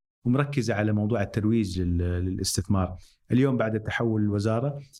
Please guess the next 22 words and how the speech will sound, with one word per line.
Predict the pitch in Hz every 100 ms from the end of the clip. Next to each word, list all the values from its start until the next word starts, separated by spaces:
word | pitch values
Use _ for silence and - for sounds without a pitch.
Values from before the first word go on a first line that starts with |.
| _
آه، | 139 107 104 104 104 -
أصبح | 131 - 110 - - -
المستثمر | 107 101 101 - 117 117 104
المحلي | 101 101 117 117 117 123 -
يمكن | 110 104 107
ربما | 110 107 104 107
أهم | 104 120
من | 113 95
المستثمر | 87 87 - 95 95 87
ال-، | 85 85 85 90 92
الأجنبي. | 92 98 87 90 87 87 - _ _ -
العمل | 107 123 113
مع | 101 92
المستثمر | 101 98 110 - 104
المحلي | 98 98 104 101
سواء | - 104 101 - -
في | - 110
مرحلة | 104 107 - 101
ابتدائية | 98 - 98 98 107 104 90
عند | 95
تأسيس | - 98 - 110 104
الأعمال، | 98 87 101 123 185